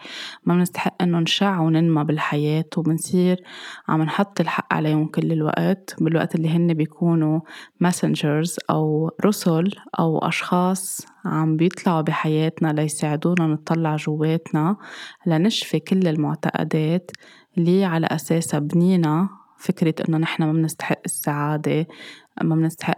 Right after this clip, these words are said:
ننجح، ما بنستحق ننمى ونشع بالحياة. وقد ما فينا بنعمل تأجيل، قد ما فينا بنهدم الأشياء، قد ما فينا بنعمل سابوتاج، قد ما فينا بنحاول ندمر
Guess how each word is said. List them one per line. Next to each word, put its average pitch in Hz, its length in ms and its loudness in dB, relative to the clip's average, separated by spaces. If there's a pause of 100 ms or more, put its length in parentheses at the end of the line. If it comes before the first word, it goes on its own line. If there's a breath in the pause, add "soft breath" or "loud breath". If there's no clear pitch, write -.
ننجح، 156 400 0
ما 160 60 0
بنستحق - 440 -4
ننمى 170 480 2 (180)
ونشع 156 440 0
بالحياة. 151 680 -2 (500 loud breath)
وقد 180 280 0
ما 175 80 2
فينا 165 380 2
بنعمل 156 680 0 (180)
تأجيل، 165 640 0
قد 160 160 0
ما 151 100 2
فينا 151 560 0 (440 loud breath)
بنهدم 165 560 2
الأشياء، 151 560 0
قد 156 260 -2
ما 160 80 0
فينا 156 240 0
بنعمل 151 340 0
سابوتاج، 170 840 0
قد - 220 -2
ما 165 60 0
فينا 165 420 0
بنحاول 156 640 0 (440 loud breath)
ندمر 175 500 2